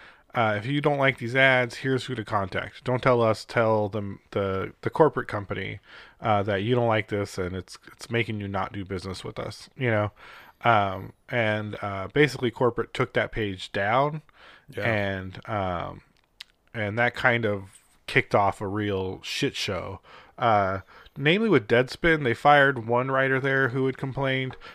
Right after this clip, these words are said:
Speaker 1: Um, then, uh, I think, like, five or six others had resigned. Um, and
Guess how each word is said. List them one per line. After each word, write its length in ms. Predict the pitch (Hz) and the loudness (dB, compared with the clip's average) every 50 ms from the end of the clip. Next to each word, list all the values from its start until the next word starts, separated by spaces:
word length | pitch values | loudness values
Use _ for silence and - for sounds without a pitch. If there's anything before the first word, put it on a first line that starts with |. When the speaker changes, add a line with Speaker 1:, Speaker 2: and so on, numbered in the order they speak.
| - _ - | -20 _ -6
Speaker 1:
Um, 540 | - 127 120 110 107 104 98 98 95 95 95 - | 0 2 4 4 4 2 2 0 -2 -6 -10 -4
then, 540 | - 113 110 110 110 107 107 107 104 104 104 - | -2 -2 0 0 -2 -4 -6 -6 -8 -8 -10 -10
uh, 400 | - 110 107 104 104 101 - 90 - | -8 -8 -6 -6 -6 -8 -8 -8 -8
I 60 | 104 | -6
think, 160 | 104 123 117 | -4 -4 -2
like, 160 | 117 104 - | -2 -4 -4
five 260 | - - 113 113 113 113 | -2 0 0 0 0 0
or 60 | 110 | -2
six 220 | - 110 - - - | -4 -6 -8 -8 -4
others 340 | 117 127 127 139 131 123 110 | -4 -2 0 2 0 0 0
had 140 | 113 101 101 | -4 -6 -4
resigned. 720 | 95 90 92 95 104 104 113 123 127 131 135 139 147 143 - - - - - - _ _ _ | -4 -4 -4 -2 -2 0 0 0 0 0 -2 -4 -6 -8 -12 -18 -20 -20 -20 -20 _ _ _
Um, 480 | - 107 98 90 92 98 98 - 107 - _ _ - - - - - - _ _ | -2 -2 -2 -2 -4 -6 -8 -10 -12 -16 _ _ -20 -20 -20 -20 -20 -20 _ _
and 480 | - 117 110 107 104 104 104 101 95 | -2 -2 0 0 0 -2 -4 -6 -8